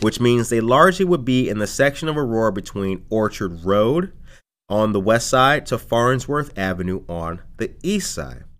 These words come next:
Throughout the past three years, the city has been doing water and sewer projects, and lead service lines have been replaced as the city does those projects. Originally,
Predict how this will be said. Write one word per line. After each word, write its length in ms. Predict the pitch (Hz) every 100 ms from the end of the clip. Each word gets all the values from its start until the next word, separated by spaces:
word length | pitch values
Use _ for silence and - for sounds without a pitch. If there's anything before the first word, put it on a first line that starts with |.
| _ _ _ _ _ _ _ -
Throughout 180 | 185 208
the 60 |
past 360 | 131 175 202 190
three 160 | 107
years, 280 | 95 95 104
the 80 | 107
city 260 | - 165 156
has 180 | 127
been 200 | 113 113
doing 340 | 107 104 98 92
water 420 | 110 120 139 -
and 120 | 92 95
sewer 300 | - 165 110
projects, 640 | - 82 73 52 - -
and 140 | 92
lead 260 | 98 117 127
service 380 | - 123 117 -
lines 200 | 107 98
have 100 | 95
been 120 | 101
replaced 460 | 98 - 95 95 -
as 200 | 90 85
the 60 |
city 360 | - - 82 90
does 340 | - 67 78
those 240 | - - -
projects. 640 | - 151 180 170 - -
Originally, 600 | 104 101 98 90 98 127